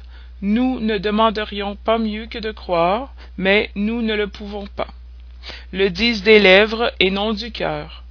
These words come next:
car en disant cela, ils se bouchent les oreilles. Les preuves, cependant, abondent autour d'eux. Pourquoi donc refusent-ils de les voir ? Chez les uns, c'est insouciance,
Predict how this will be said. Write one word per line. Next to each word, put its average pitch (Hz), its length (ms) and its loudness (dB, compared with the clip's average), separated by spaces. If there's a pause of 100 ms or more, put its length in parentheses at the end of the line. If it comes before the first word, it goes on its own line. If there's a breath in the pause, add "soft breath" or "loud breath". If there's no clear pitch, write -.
(280 soft breath)
car 202 340 8
en 214 120 4
disant 214 360 -2
cela, 202 440 2 (100)
ils 226 100 -4
se - 140 -4
bouchent 208 400 -4
les 214 180 -2
oreilles. 165 380 -2 (880 loud breath)
Les 220 160 12
preuves, 226 420 2
cependant, 208 720 4
abondent 208 480 2
autour 214 340 -10
d'eux. 156 200 -14 (400)
Pourquoi 240 380 0
donc 233 240 0
refusent-ils 196 760 -6
de 190 80 -2
les 185 160 4
voir ? 180 480 -6 (600 loud breath)
Chez - 200 0
les 240 280 2
uns, 202 320 -2
c'est - 260 -6
insouciance, - 880 -6